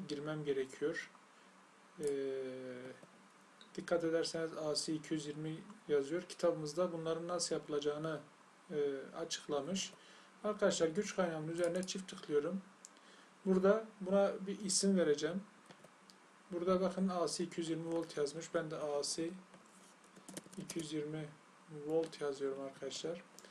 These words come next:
Ardından amplitüt değerine iki yüz yirmi volt yazıyorum. Amplitüt değeri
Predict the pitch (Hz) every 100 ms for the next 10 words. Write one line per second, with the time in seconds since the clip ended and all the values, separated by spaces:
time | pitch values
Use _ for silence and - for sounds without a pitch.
0 | - - - 180 170 160 170 185 185 180
1 | 151 175 160 196 190 170 160 151 156 151
2 | - 165 160 175 180 180 175 170 170 170
3 | 190 196 156 151 156 - - 156 143 147